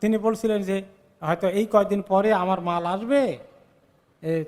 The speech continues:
সাত দিন পরে হোক, তিন দিন পরে হোক, দশ দিন পরে হোক, তুমি আসো, তোমাকে আমি এরকম একটা দেব। এখন ওই সময় মতো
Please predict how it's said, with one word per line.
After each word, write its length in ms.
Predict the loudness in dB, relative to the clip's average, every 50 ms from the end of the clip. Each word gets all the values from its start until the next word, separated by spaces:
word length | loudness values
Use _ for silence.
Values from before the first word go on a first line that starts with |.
| -10
সাত 200 | -10 -6 -6 -6 -4
দিন 140 | -2 -4 -4
পরে 240 | -2 -2 -2 -2 -2
হোক, 140 | -4 -4 -6 -4
তিন 140 | -4 -4 -2
দিন 160 | -2 -4 -6
পরে 240 | -6 -8 -8 -6 -8
হোক, 100 | -8 -8
দশ 220 | -8 -8 -8 -8
দিন 140 | -8 -12 -12
পরে 240 | -8 -8 -6 -6 -4
হোক, 280 | -2 -2 -2 -2 -4 -16 -20 _ _ _ _ _ _ _
তুমি 200 | -4 -2 0 0
আসো, 400 | 0 0 0 -2 2 2 2 2 2 -2
তোমাকে 300 | -4 -2 -2 -4 -4 -4
আমি 180 | -4 -4 -6
এরকম 260 | -6 -8 -10 -12 -16
একটা 200 | -16 -10 _ -8
দেব। 260 | 0 2 2 2 2 -4 -14 -20 -20 _ -20 _ _ _ _ _ _ _ _ _ _ _ _ _ _ _ _ _ _ _ _ _ _ _ _ _ _ _ _ _ _ _ _ _ _ _
এখন 260 | -4 -2 0 0 0
ওই 140 | 2 0 -2
সময় 280 | -2 -2 -2 -2 0 -2
মতো 400 | -2 -6 -2 -2 -2 -2 -2